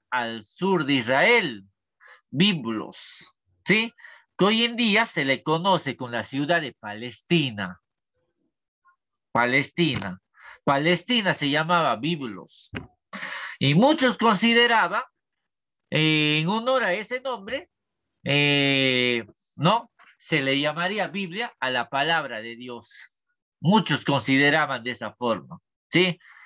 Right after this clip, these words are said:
Muchos consideraban de esa forma, ¿ya? Muy bien. A ver. Ciudad, muy bien, seguimos. Existe la posibilidad de que fuera la ciudad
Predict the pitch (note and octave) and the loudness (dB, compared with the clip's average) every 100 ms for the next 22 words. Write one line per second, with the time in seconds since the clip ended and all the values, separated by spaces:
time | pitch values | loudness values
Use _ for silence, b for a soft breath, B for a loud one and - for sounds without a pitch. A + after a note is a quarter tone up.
0 | B B - F3+ F#3+ D3 - C3 A2+ C3 | B B 0 2 2 0 0 0 2 4
1 | C3+ C#3+ C3 A#2+ A#2 A2 A2 - G#2+ F2 | 4 4 2 -2 -8 -10 -14 -6 -6 -6
2 | C#2+ B2+ F3+ G3 - _ _ b b b | -2 2 2 2 -6 _ _ b b b
3 | b D#3+ F#3+ F3 C#3 F#2 - _ _ _ | b 2 4 4 2 -2 -12 _ _ _
4 | _ _ _ _ _ _ _ B B B | _ _ _ _ _ _ _ B B B
5 | - C3+ C#3+ C#3 A2 F#2 _ _ _ _ | 0 4 4 4 0 -6 _ _ _ _
6 | _ - B B - C#3+ F3 F#3+ D#3 - | _ -20 B B 0 4 4 2 -2 -8
7 | G#2 C#3+ E3 C#3+ A#2+ D3 D3+ B2+ F#2+ G2 | -14 -6 -2 0 0 2 2 2 -2 -16
8 | b b - A#3+ G#4+ G#4 B3+ F#3+ F3 D#3 | b b -2 0 -2 2 2 2 0 -4
9 | D#3+ D#3 D#3 F3 G3 F#3+ D#3 A#2 A2+ - | -4 -2 0 2 4 4 0 -2 -10 -6
10 | F#3 F#3+ G3 F#3 B2+ - C#3 D3 B3 | 2 4 4 2 -2 -4 -4 -2 -2